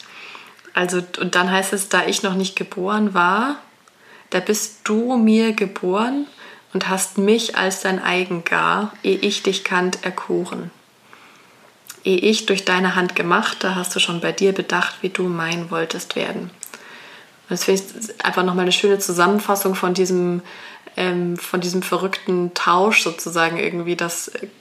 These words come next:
Gott Mensch wird, ein Knecht heißt es ja bei Paulus, aber dass es eben gleichzeitig natürlich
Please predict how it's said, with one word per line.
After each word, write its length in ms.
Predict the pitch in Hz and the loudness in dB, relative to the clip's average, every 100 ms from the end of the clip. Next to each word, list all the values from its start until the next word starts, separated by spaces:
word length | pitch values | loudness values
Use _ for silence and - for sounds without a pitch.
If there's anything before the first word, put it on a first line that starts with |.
| - | -8
Gott 300 | 180 185 - - - - - | 2 4 2 -10 -20 -20 -4
Mensch 500 | 185 185 220 214 202 | 2 4 4 2 2
wird, 300 | 208 214 190 | 4 4 2
ein 140 | 180 | -6
Knecht 400 | - 196 214 - | -2 0 0 -2
heißt 180 | 196 190 | -6 -6
es 120 | 202 | -6
ja 100 | 196 | -4
bei 440 | 196 196 196 196 196 - - - - | -2 -2 0 -2 -4 -10 -12 -14 -8
Paulus, 480 | - 196 214 220 - | 2 4 6 4 2
aber 200 | 180 180 | 0 0
dass 240 | 185 190 | -2 -4
es 100 | 208 | -4
eben 300 | - 190 185 | -2 0 0
gleichzeitig 500 | 185 190 - 190 - | 0 -2 0 -4 -2
natürlich 540 | 175 - 247 233 - | -4 0 0 0 -2